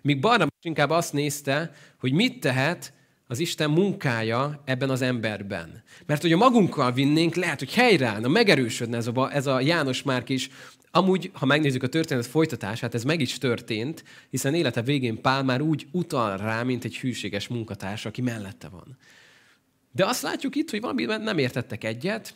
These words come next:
és akkor külön vált az útjuk, és így mennek tovább. Á, innentől kezdve Barnabás már el fog tűnni az abcselből, és inkább Pálnak a, az útjait fogjuk látni.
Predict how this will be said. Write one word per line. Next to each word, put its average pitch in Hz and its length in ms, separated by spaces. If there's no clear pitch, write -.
és 120 160
akkor 120 180
külön 139 360
vált 120 300
az 117 120
útjuk, 110 340
és 107 140
így 147 120
mennek 104 340
tovább. 120 480
Á, 120 200
innentől 196 500
kezdve 127 560
Barnabás 117 560
már 110 120
el 113 100
fog 107 200
tűnni 113 480
az 101 140
abcselből, 110 540
és 107 140
inkább 113 320
Pálnak 107 380
a, 101 200
az 110 140
útjait 123 360
fogjuk 113 320
látni. 113 540